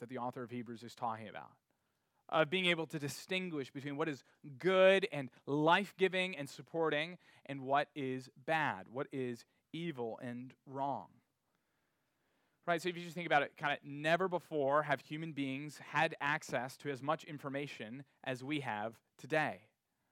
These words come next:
Uh, and that particularly, as it relates to our case, to religious information. So in the Middle Ages, uh, the Roman Catholic Church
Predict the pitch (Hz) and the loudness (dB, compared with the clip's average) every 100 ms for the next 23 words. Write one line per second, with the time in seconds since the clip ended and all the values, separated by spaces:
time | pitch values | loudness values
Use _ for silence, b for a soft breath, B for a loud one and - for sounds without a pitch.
0 | _ _ _ _ _ _ _ _ - - | _ _ _ _ _ _ _ _ -14 -8
1 | 113 170 - 175 175 160 - 190 247 175 | -6 -6 -8 4 4 4 0 0 4 4
2 | 143 - - 143 147 151 156 147 208 135 | 2 -4 -6 -6 -2 -2 0 0 2 0
3 | 131 - _ - 156 147 135 196 262 214 | -4 -8 _ -6 0 2 2 2 0 -8
4 | 143 127 120 107 - - _ _ _ _ | -10 -10 -10 -10 -12 -18 _ _ _ _
5 | b b b b _ 196 180 185 220 185 | b b b b _ -4 0 2 6 6
6 | 233 143 117 151 147 143 135 139 160 196 | 4 0 -4 -4 -8 -6 -4 -4 -6 0
7 | 185 180 156 - 165 | 0 0 -4 -2 -2